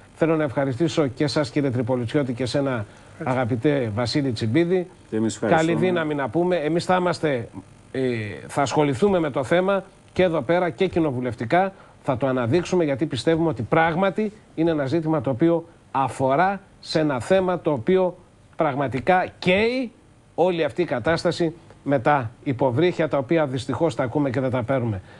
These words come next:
Speaker 1: Να ευχαριστήσουμε εσάς, αγαπητές φίλες και αγαπητοί φίλοι, που ήσασταν απόψε μαζί μας. Να σας πω για μια ακόμη φορά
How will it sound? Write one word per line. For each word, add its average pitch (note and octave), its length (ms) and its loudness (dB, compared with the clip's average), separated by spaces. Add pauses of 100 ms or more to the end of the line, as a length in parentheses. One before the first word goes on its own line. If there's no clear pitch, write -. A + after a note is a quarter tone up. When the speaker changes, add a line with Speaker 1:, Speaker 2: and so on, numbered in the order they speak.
(120)
Speaker 1:
Να C3+ 100 -2
ευχαριστήσουμε C3+ 640 -2
εσάς, C#3+ 260 -2
αγαπητές C3 480 -2
φίλες B2+ 300 -2
και - 80 -6
αγαπητοί A#2 360 -4
φίλοι, A#2+ 220 -2
που A#2 140 -6
ήσασταν A2+ 520 -4 (340)
απόψε A#2 720 -2
μαζί G#2 300 0
μας. F3+ 300 -2 (380)
Να B2+ 180 -2
σας A#2+ 200 -4
πω E3 120 0
για C3 180 0
μια D#3 160 2
ακόμη D3+ 260 0
φορά C#3 400 0